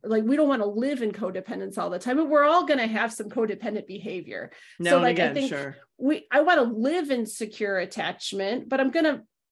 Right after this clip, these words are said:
Speaker 1: I'm gonna have times where I peek into insecure attachment.
Speaker 2: Yes.
Speaker 1: It definitely shows up, especially when those childhood wounds pop up.
Speaker 2: Yeah, and that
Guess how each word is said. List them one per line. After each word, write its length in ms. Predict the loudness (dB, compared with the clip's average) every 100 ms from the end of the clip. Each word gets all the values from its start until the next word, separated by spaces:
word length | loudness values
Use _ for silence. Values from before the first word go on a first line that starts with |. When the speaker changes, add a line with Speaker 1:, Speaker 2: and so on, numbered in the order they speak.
| -8
Speaker 1:
I'm 140 | -4
gonna 220 | 0 0 0
have 160 | -2
times 380 | -6 -4 -2 -2
where 160 | -2 -4
I 100 | -4 -10 _ -10
peek 260 | -8 -4
into 520 | -4 -2 0 0 0
insecure 480 | 0 -2 -2 -6 -6
attachment. 760 | -6 -10 -12 -12 -12 -12 -14 -16 _ _
Speaker 2:
Yes. 340 | -4 -2 -2
Speaker 1:
It 180 | -4 -4
definitely 580 | -4 -2 0 -2 -2 -4
shows 380 | -6 -6 -8 -8
up, 200 | -8 -6
especially 600 | -6 -4 -4 -2 -2 0
when 400 | -2 -4 -4 -8 _ -12
those 420 | -8 -8 -10 -14
childhood 460 | -8 -4 -4 -4 -6
wounds 360 | -6 -6 -8
pop 320 | -12 -12 -10
up. 220 | -8 -8 -12 -20 -20 _ _ _ _ _ _ -20 -20 _ -2
Speaker 2:
Yeah, 160 | 2
and 100 | 4
that 240 | 2 0